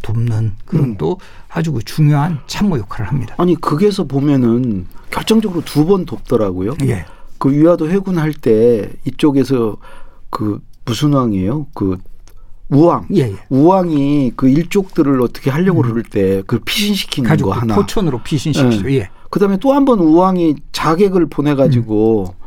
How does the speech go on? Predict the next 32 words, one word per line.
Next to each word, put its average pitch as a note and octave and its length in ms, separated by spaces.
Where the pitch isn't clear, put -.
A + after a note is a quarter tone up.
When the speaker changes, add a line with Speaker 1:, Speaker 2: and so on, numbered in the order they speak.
Speaker 2:
그 B2 220
이성계를 D3+ 640
어떻게 - 240
헤아려 G#3 360
할 D#3 160
때 G3 300
그걸 D#3 160
또 D3+ 140
사전에 D3 380
막-, G#2 380
막은 G#2+ 220
Speaker 1:
막는. C#3 240
Speaker 2:
거. G2 180
Speaker 1:
바로 C#3 240
그런 F3+ 340
역할들. A#2 520
실제 E3 320
이제 A2+ 480
기록에도 E3 480
보이고 C#3 720
이 G3+ 80
상당히 A3 480
그 C#3+ 420
특히 - 260
그 D#3 200
가족 C#3+ 460
Speaker 2:
그거 - 100
다 D3+ 160
사실인 F#3+ 440
거죠? A2 200
Speaker 1:
네, C#3 60
어머님을 D#3+ 960